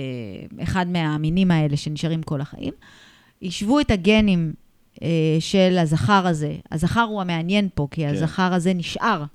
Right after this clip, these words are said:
Speaker 2: כן.
Speaker 1: כל החיים עם אותה אחת. אה, אז, אה, טוב, גם, לא יודעת, צריך לחקור גם את הנקבה, זה לא הוגן, אבל לא משנה. התמקדו בזכרים,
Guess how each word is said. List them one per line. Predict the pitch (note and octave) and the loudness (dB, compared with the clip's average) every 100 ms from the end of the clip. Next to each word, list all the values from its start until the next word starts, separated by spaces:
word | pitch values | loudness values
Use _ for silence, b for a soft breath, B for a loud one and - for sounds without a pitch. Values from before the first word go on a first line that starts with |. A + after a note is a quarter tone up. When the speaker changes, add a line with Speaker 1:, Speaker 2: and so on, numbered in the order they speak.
| - | -6
Speaker 2:
כן. | A2 G2+ D2+ | -4 -4 2
Speaker 1:
כל | G#3+ A3+ | 6 8
החיים | G#3+ G3+ G#3 | 6 2 0
עם | G3 | 0
אותה | F3+ - F3+ | 0 0 0
אחת. | - E3+ D#3 - b b b _ | 0 -2 -2 -10 b b b _
אה, | - F3 E3+ E3 E3 D#3+ D#3 C#3+ - | 2 4 4 4 4 4 2 0 -2
אז, | - E3 - - | 0 0 -2 -14
אה, | G2+ - - - | -16 -14 -16 -4
טוב, | - G#3+ - - | -2 -2 -4 -6
גם, | F3 D#3 - | -6 -6 -10
לא | C3 | 0
יודעת, | F3+ E3+ - - | 2 2 -2 0
צריך | G#3+ | 2
לחקור | A#3 - - G3+ | 2 0 0 4
גם | G3+ | 2
את | F3+ | 2
הנקבה, | E3 - E3+ F3+ | 0 0 4 4
זה | D3+ D#3 | 4 4
לא | E3 | 4
הוגן, | F3+ F#3 E3+ | 4 4 2
אבל | D3 D#3+ | 0 2
לא | F#3 | 0
משנה. | F#3 D#3 D3+ C#3 | -2 -2 -4 -6
התמקדו | - F3 E3+ F#3 | -6 -4 0 2
בזכרים, | G3 F#3+ - D#3 D#3 | 2 0 -2 -2 -2